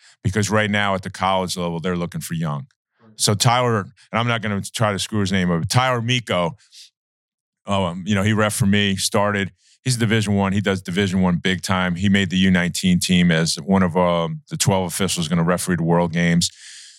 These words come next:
Speaker 1: So my goal is to try to get our former players. The game of lacrosse doesn't have enough referees that played the game. That's one of our issues that we're trying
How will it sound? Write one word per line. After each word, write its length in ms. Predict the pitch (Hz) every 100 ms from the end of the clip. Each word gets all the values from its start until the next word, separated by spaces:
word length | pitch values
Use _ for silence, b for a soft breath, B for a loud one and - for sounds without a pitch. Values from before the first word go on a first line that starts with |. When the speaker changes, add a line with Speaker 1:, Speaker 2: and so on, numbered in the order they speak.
| B
Speaker 1:
So 420 | - 117 110 107 -
my 260 | - 104 117
goal 280 | 117 113 104
is 100 | 95
to 60 |
try 200 | 87 110
to 60 | 98
get 140 | 95
our 80 | 90
former 340 | 80 104 101 95
players. 460 | - 101 92 87
The 80 | -
game 260 | 98 143 151
of 60 |
lacrosse 420 | 117 110 120 107
doesn't 200 | - 98
have 140 | 98 95
enough 300 | 95 92 -
referees 480 | 92 85 92 90 85
that 160 | -
played 220 | - 87 78
the 60 |
game. 240 | 76 78 78
That's 260 | 87 -
one 220 | 98 104
of 100 | 98
our 140 | 92 92
issues 420 | 95 90 92 87
that 180 | 90 82
we're 180 | 71 87
trying 380 | - 92 90